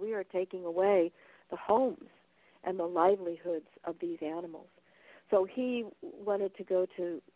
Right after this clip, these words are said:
find a place, and, and Russia and Kamchatka, which is the Russian Far East wilderness, seemed like a very good candidate because up until, you know, before the Soviet Union fell, it was ve-, for one thing, it's very isolated.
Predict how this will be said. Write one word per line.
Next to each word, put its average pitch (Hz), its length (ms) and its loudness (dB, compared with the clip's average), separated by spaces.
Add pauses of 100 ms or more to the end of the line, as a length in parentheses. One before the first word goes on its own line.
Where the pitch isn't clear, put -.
(500)
find 226 240 6
a 196 40 -2
place, 175 380 -2
and, 170 220 -4
and 175 180 -6
Russia 190 320 2
and 175 160 -12
Kamchatka, 185 640 2
which 170 180 -8
is 175 160 -6
the 170 80 -4
Russian 170 480 -6
Far 170 240 0
East 202 320 4
wilderness, 180 460 0 (760)
seemed 214 140 4
like 185 160 2
a 185 40 -4
very 180 280 2
good 170 260 -6
candidate 220 480 0
because 175 340 -2 (420)
up 208 160 2
until, 190 500 2
you 190 100 -8
know, 160 140 -4
before 180 360 -2
the 165 120 0 (120)
Soviet 180 340 2
Union 190 440 -4
fell, 175 180 -2
it 180 80 0
was 190 100 -2 (100)
ve-, 220 100 2 (300)
for 214 120 2
one 226 200 0
thing, 175 180 -2
it's 165 180 -10
very 170 320 -6
isolated. - 600 -6